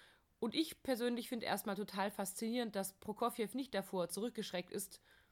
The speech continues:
sechzig Solistenrollen zu schreiben, die er aber dann aber doch auf fünfundvierzig reduzieren musste. Das ging selbst neunzehnhundertdreiundvierzig zu weit. Und es wurde dann auch tatsächlich erst nach seinem Tod,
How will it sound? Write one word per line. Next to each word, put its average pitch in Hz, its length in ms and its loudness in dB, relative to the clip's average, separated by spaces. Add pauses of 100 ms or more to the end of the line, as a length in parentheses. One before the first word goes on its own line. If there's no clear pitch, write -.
(120)
sechzig - 480 0
Solistenrollen 190 720 2
zu 196 100 -2
schreiben, 180 440 4 (580)
die 233 80 4
er 196 120 10
aber 196 120 6
dann 190 180 4
aber 180 160 6
doch 170 180 4
auf - 240 0
fünfundvierzig 196 760 0
reduzieren 185 420 2
musste. 156 380 -2 (400)
Das 185 200 -2
ging 170 140 -4
selbst 156 280 -2
neunzehnhundertdreiundvierzig 170 840 0
zu 220 140 -2
weit. 185 260 2 (460)
Und 208 160 0
es 214 120 -4
wurde 262 200 4
dann 240 160 2
auch 208 100 0
tatsächlich 233 460 -4
erst - 240 -2
nach 262 160 0
seinem 202 280 -2
Tod, 233 380 -6